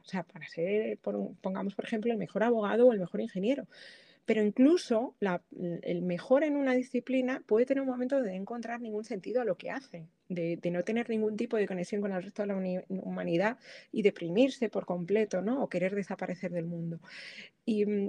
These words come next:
y creo que esto es porque no estamos formando para la excelencia en nuestra vida. Y sin, sin embargo, debería ser básico. Entonces,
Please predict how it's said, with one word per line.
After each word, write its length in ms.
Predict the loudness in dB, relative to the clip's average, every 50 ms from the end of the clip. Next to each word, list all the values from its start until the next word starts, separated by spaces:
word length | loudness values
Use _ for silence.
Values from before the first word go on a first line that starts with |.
| -2 -2
y 120 | 0 4
creo 160 | 4 4 4
que 60 | 4
esto 140 | 2 2 0
es 60 | 4
porque 260 | 6 6 6 6 6 2
no 140 | 2 2
estamos 460 | 2 0 -2 -2 0 2 2 2 2 0
formando 460 | 0 -4 -2 -2 -2 -2 -2 -2 0
para 200 | -2 -2 -2 -2
la 80 | -2
excelencia 560 | -2 -4 -4 -4 -2 -2 -2 -2 -2 -2 -2 0
en 80 | 0
nuestra 400 | 0 -2 -4 -4 -8 -14 -8 -2
vida. 320 | -2 -2 -2 -2 -6 -20 _ _ _ -20 -20 -20 -20 -14 -10
Y 100 | -10 -4
sin, 300 | 0 2 2 2 2 0 -2 -4
sin 140 | -4 -2 -2
embargo, 260 | 0 2 2 4 6
debería 320 | 6 6 4 4 4 2 2
ser 260 | 0 -2 0 0 0
básico. 540 | 0 0 -2 -2 -4 -6 -10 -10 -10 -18 _ _ _ _ _ _ _ _ _ _ _ -16 -10
Entonces, 440 | -6 -6 -4 0 0 0 0 0